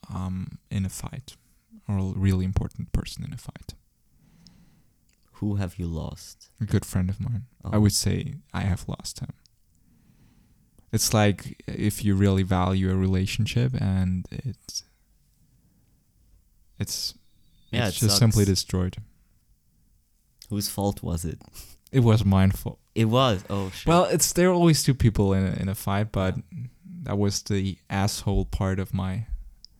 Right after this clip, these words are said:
Speaker 1: of me.
Speaker 2: I'm sorry
Speaker 1: Mm.
Speaker 2: to hear that. Then, if you knew that in one year you would die suddenly, would
Speaker 1: Mm.
Speaker 2: you change anything about the way you are now living?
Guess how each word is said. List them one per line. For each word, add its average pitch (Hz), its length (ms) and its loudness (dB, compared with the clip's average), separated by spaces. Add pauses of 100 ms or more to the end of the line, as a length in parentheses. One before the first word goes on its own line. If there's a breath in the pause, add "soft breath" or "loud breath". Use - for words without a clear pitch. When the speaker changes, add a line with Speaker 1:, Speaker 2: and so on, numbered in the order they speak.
(140)
Speaker 1:
of - 120 -14
me. 95 180 -2 (720)
Speaker 2:
I'm 80 120 -10
sorry 87 440 -8
Speaker 1:
Mm. 110 120 -6
Speaker 2:
to 95 100 -12
hear 90 220 -12
that. - 240 -20 (480 soft breath)
Then, 101 480 -2 (240)
if 117 180 -2
you 123 100 2
knew 131 440 4
that 113 260 -2
in 104 200 0
one 107 240 4
year 104 340 2
you 95 180 -2
would 98 240 -2
die 95 320 2
suddenly, 90 800 -2 (420 soft breath)
would 101 180 0
Speaker 1:
Mm. 107 40 -2
Speaker 2:
you 104 100 2
change 104 560 2
anything 101 440 2
about 90 340 -2
the 90 80 -2
way 87 220 0
you 92 200 -2
are 87 120 -2
now 87 280 0
living? 85 600 -4